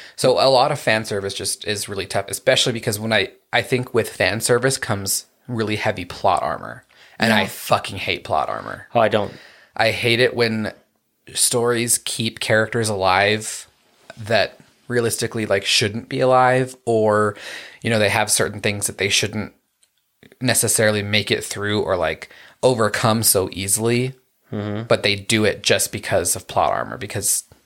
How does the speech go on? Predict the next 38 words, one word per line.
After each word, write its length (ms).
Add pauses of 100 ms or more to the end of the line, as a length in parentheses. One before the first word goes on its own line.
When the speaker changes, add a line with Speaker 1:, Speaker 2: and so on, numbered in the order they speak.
(180)
Speaker 1:
that's 240
just 160
the 80
way 140
it 80
is. 180
Like, 160
there 120
would 140
be 60
no 160
show 240
without 280
the 60
face 300
of 80
this 180
character. 420
Well, 300 (600)
sometimes 500
shows 340
succeed 600
when 200
you 240
aren't 260
afraid 500
to 80
kill 240
off 240
main 200
characters 500
or 220
to 140
show 400
the 140
main 240
characters 680
fail. 480